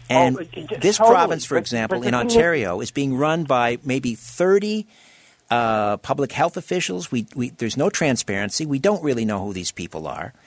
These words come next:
Speaker 1: They are, they are essentially ru-, running this prov-,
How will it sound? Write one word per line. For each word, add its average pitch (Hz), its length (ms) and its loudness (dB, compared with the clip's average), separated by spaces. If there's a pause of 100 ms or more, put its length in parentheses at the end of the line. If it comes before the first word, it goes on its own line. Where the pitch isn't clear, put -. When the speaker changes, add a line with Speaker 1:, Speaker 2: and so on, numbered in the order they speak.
(380)
Speaker 1:
They 135 180 2
are, 131 300 2
they 208 180 2
are 247 120 2
essentially 143 560 0
ru-, 120 280 2
running 180 340 0
this 156 120 -2
prov-, 120 400 2